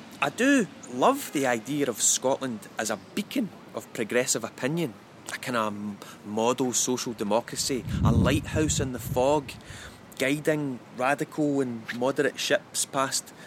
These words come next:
conservative neoliberal rocks. But another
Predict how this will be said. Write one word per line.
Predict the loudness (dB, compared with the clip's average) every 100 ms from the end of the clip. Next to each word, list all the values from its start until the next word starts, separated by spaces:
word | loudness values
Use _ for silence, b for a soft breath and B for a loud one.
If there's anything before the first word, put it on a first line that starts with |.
| B -12
conservative | -4 2 4 2 0 -2 -2
neoliberal | -2 0 2 2 2 -2 2
rocks. | 2 2 -2 -4 -4 B B B B -4
But | 0
another | 4 4